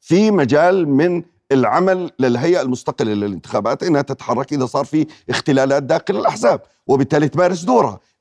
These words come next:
النخب أيضا يجب أن تمارس دورها في تصحيح العملية. هذا المشروع السياسي يجب أن ينجح. الملك قالها أكثر من مرة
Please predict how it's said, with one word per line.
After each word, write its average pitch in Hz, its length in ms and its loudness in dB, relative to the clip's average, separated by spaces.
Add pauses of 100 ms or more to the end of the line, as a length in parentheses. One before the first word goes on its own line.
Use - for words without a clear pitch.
النخب 165 440 2
أيضا 156 220 4 (100)
يجب 147 240 -2
أن 135 100 -6
تمارس 139 300 -4
دورها 143 220 -2
في 131 160 -8
تصحيح 120 360 -8
العملية. 110 300 -2 (280)
هذا 143 320 2
المشروع 123 520 0
السياسي 110 520 -2
يجب 110 240 -2
أن 113 120 -4
ينجح. 98 360 -8 (260)
الملك 117 400 2
قالها 123 240 0
أكثر - 260 -6
من 117 240 -2
مرة 135 260 -4